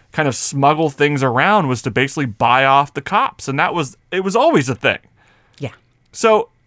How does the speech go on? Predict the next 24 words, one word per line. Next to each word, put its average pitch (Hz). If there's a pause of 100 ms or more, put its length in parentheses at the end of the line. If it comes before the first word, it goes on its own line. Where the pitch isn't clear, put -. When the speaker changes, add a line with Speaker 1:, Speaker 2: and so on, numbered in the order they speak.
(220)
Speaker 1:
it's, 196
it's 196
so 220
infuriating 175
because 139
it's 135
like, 131
yeah, 165
we 147
know 143
that, -
<laughs> -
like, 151 (380)
like, 143 (440)
men 147
were 131
awful 131 (240)
and 123
still 151 (200)
are 143 (480)
to 156
this 156
day. 139 (400)
But 160